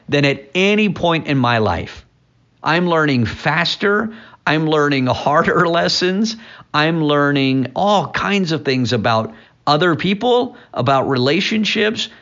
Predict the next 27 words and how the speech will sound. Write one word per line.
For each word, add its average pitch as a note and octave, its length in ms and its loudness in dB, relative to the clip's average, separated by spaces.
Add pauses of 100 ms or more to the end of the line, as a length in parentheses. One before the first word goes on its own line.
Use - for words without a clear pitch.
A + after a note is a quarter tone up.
about B2+ 500 0
faith, C4 580 0 (220)
about D3 340 0
myself, C#3+ 840 0 (360)
about C3+ 560 0
society, G#3 640 0
about F3 380 -2
ev-, - 280 2
all F#3+ 140 0
business, C4+ 680 0
all - 260 -6
leadership, B3+ 800 0 (100)
all A3+ 220 2
these A3 280 -2
things. A2+ 500 -4 (640)
And D#3 200 2
so C#3+ 580 0
I C#3+ 80 0
wanna C#3+ 220 0
capture - 380 -4
that. E2 280 -10
So, B2 260 2 (220)
all - 80 2
right, D#3 240 2
I've D3+ 100 -2
said D#3+ 180 0
enough. C3+ 280 0